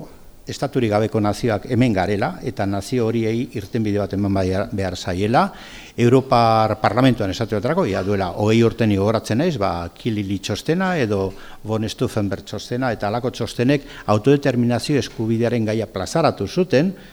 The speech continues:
gero ez zuten aurrera egin, baina hor zeuden, hor dago subsidiaritate printzipioa. Esan nahi dut,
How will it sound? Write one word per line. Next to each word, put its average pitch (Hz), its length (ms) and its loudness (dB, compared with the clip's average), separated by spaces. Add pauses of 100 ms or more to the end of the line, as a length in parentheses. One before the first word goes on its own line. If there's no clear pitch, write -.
(140)
gero 107 200 0
ez 98 40 -8
zuten 135 300 0
aurrera 120 300 4
egin, 185 100 2
baina 110 200 4
hor 104 60 -2
zeuden, 147 380 2 (280)
hor 120 180 2
dago 127 180 4
subsidiaritate 110 1040 2
printzipioa. 120 720 2 (320)
Esan 196 260 4
nahi 180 80 4
dut, 185 240 4